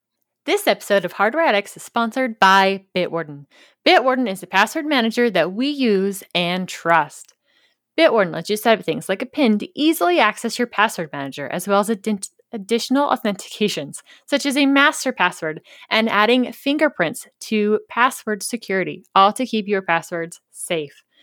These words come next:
Bitwarden is the easiest and safest way for individuals, teams, and businesses to store, share, and sync their sensitive data.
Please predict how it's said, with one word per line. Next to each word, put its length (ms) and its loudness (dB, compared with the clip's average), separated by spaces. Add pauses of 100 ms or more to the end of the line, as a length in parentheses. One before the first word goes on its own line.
(280)
Bitwarden 480 4
is 120 -4
the 200 -6
easiest 380 0
and 100 -4
safest 400 -2
way 120 0
for 220 -6
individuals, 600 2
teams, 380 2
and 160 -2
businesses 480 -2
to 100 -8
store, 400 2
share, 240 2
and 180 2
sync 360 -4
their 140 0
sensitive 640 -2
data. 380 -2